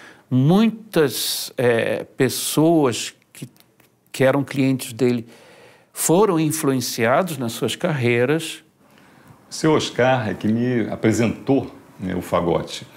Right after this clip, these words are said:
Speaker 2: Eu nem sabia muito bem que, o que era um fagote, né? Eu já tocava flauta doce profissionalmente, eu tinha vo-, vontade de fazer música, né? Só música. E conversando com ele um dia, ele falou, "Não, mas você tem que tocar um instrumento de orquestra,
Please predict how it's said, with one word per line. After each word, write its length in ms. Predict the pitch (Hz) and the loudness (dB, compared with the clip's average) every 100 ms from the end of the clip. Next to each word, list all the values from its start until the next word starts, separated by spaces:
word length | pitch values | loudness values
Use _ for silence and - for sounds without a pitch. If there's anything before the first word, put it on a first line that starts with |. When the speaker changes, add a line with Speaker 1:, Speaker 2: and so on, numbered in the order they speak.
| - - - - - | -20 -20 -20 -10 -2
Speaker 2:
Eu 160 | 98 | 0
nem 440 | 104 123 143 131 - - - - | 2 0 -2 -4 -8 -16 -20 -18
sabia 480 | - - 73 95 123 | -6 -6 -4 0 2
muito 260 | 104 104 87 | 2 0 -2
bem 460 | 80 107 113 95 - - - - | 0 0 2 -2 -6 -18 -20 -20
que, 300 | - 120 127 | -6 -4 -2
o 100 | - | -4
que 140 | - 104 | -2 2
era 180 | 123 117 | 2 0
um 80 | |
fagote, 600 | 85 82 78 80 80 - 90 | -2 -2 -2 -4 -6 -10 -8
né? 180 | 90 87 | -6 -4
Eu 120 | 87 | -2
já 80 | 92 | -2
tocava 320 | 92 90 87 | -2 -4 -2
flauta 260 | 90 87 | -2 -2
doce 300 | 85 95 95 | 0 0 0
profissionalmente, 800 | - - 90 110 104 107 101 - | -4 -6 -2 0 2 2 2 0
eu 40 | 85 | -4
tinha 140 | 101 | -2
vo-, 180 | 104 95 | -2 -2
vontade 580 | - 87 - 110 98 85 | -4 -4 0 0 0 -4
de 80 | |
fazer 240 | - 90 92 | -4 -2 0
música, 560 | 90 104 104 82 - | 0 2 0 -2 -4
né? 440 | 90 98 104 98 80 - - - | -2 0 0 0 -4 -10 -20 -20
Só 220 | - 117 | -2 0
música. 720 | 101 107 117 85 82 - 90 - - - - - - | 2 2 0 0 -6 -4 -4 -4 -14 -20 -20 -16 -4
E 440 | 117 135 147 147 | -2 0 0 -4
conversando 480 | 139 160 160 - 160 | -2 0 2 2 0
com 160 | 135 131 | 2 2
ele 140 | 135 | 2
um 100 | 107 | 2
dia, 260 | 87 110 139 | 0 0 0
ele 100 | 120 | 0
falou, 200 | 110 127 | 0 2
"Não, 300 | 165 135 80 - - - - - | 2 0 -4 -14 -20 -20 -20 -8
mas 120 | 113 | -6
você 200 | 131 147 | -4 -4
tem 140 | 170 | -2
que 60 | 165 | 0
tocar 180 | 113 120 | 0 -2
um 40 | |
instrumento 260 | 117 113 107 | -2 0 0
de 60 | 95 | -2
orquestra, 960 | - - 117 117 113 - 92 92 90 | -4 0 2 2 0 -4 -2 0 -2